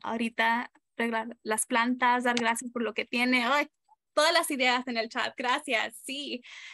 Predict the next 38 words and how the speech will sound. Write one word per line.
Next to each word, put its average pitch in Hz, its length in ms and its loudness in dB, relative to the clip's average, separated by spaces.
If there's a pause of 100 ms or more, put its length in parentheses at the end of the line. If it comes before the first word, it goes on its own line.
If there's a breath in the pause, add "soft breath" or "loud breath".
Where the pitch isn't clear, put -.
(480 loud breath)
Y, 247 360 -2
ah, 262 180 -6 (920)
eso 294 240 4
es 349 60 2
lo 381 80 2
sencillo, 294 300 0
es 285 60 4
lo 359 100 0
que 359 100 -2
queremos 262 380 2
comunicar, 233 500 -2
¿verdad? 226 320 -4
Que 240 140 0
no 247 300 0
tiene 294 260 -6
que 269 140 -6
ser 254 220 -6
algo 247 200 0
grande, 240 280 0
es 240 140 -2
cómo 294 300 2
conectar 254 420 -2
con 285 160 -6
el 247 160 -6
cuerpo 254 460 0
para 240 180 2
ayudar 233 340 0
al 269 120 -4
sistema 254 560 -2
nervioso, 233 520 -4
¿verdad? 226 260 -4
Que 240 80 -6
se 208 100 -4
altera 233 420 0
cada 254 240 0
ratito 247 560 -6 (300 loud breath)
a 226 100 -4
calmarse. - 520 -10